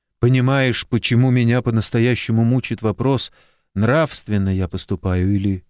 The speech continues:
безнравственно". И пришлось солгать.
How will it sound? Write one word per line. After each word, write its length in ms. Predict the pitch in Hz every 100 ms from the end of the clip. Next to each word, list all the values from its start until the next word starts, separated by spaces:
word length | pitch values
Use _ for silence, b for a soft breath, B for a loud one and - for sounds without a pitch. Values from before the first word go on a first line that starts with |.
| -
безнравственно". 1080 | 95 117 - 80 78 73 - - 71 80 - _ _ _ _ _ _ _ _ _ _ _ _ _ _ _
И 100 | 85
пришлось 480 | 95 92 107 98
солгать. 880 | - 104 95 92 78 76 - - -